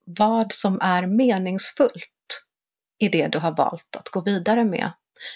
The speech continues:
Vad finns det för mening med det? Fråga dig den frågan lite oftare nu i ditt nya projekt. Och här finns även stor andlig och känslomässig utveckling som sker på cellulär nivå, det vill säga parallellt.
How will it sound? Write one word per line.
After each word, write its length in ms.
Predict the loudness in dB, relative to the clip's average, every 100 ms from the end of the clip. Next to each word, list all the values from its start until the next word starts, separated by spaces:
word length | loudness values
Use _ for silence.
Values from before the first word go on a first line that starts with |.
| -16
Vad 320 | 0 2 4 2
finns 360 | -2 0 -2
det 80 | -2
för 160 | -2 2
mening 560 | 4 2 2 0 0
med 120 | 0
det? 180 | -4 -6 -10 _ -2
Fråga 280 | 0 2 0
dig 160 | 0
den 280 | 0 0 -2 -4
frågan 680 | -2 0 2 2 2 0 -4 _
lite 260 | -4 -2 -2
oftare 500 | -2 -2 0 0 -2 -6 _ _ _ -2
nu 340 | 2 2 0
i 160 | -2 -2
ditt 240 | -2 -2
nya 240 | -2 -2 -4
projekt. 680 | -4 -2 -2 -4 -10 -12 -14 _ _ _ -10 -8 -10 -14 -12 -4
Och 120 | 0
här 280 | 2 4 2
finns 340 | 2 0 2
även 360 | 2 2 2 -2
stor 380 | -2 0 -2 -2
andlig 640 | 2 2 0 -2 -2 0 0
och 60 |
känslomässig 840 | 2 2 0 -2 0 0 2 0 0
utveckling 800 | 0 0 -2 -2 -4 -4 -2 -2
som 200 | 0 -2
sker 580 | -2 0 0 2 0 -2 -8 _
på 160 | -4 0
cellulär 720 | 2 2 2 2 2 2 2
nivå, 440 | 0 0 -2 -4
det 100 | -6
vill 140 | -6 -4
säga 320 | -2 0 -2
parallellt. 680 | -2 -4 -2 0 0 -2